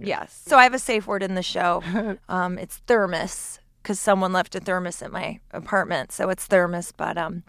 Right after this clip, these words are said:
Speaker 2: I'm always interested in other people's safe words. Some people, it's keep going.
Speaker 1: Given, yeah.
Speaker 2: My
Speaker 3: Wait, is
Speaker 2: safe
Speaker 3: the
Speaker 2: word is harder.
Speaker 1: Yeah.
Speaker 3: Um, the thing I wanna know is,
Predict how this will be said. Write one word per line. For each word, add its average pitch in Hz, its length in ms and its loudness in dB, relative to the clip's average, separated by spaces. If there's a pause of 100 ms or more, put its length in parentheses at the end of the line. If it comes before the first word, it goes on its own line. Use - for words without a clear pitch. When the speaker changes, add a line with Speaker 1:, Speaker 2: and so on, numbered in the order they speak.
(360)
Speaker 2:
I'm 196 180 2
always 196 240 4
interested 196 400 -4
in 190 80 -2
other 180 200 -4
people's 180 360 -8
safe 285 260 -2
words. 262 240 -4
Some 262 200 4
people, 262 340 4
it's 214 220 -2
keep - 260 -6
going. 190 480 4
Speaker 1:
Given, 165 420 2
yeah. 127 280 0
Speaker 2:
My 269 100 2
Speaker 3:
Wait, - 140 8
is 330 80 6
Speaker 2:
safe 339 100 4
Speaker 3:
the 277 60 0
Speaker 2:
word 302 180 8
is 254 140 0
harder. 196 800 4 (440)
Speaker 1:
Yeah. 196 120 12
Speaker 3:
Um, 180 160 0 (220)
the - 100 2
thing 403 240 -4
I 370 40 6
wanna 285 140 6
know 196 160 6
is, 165 180 0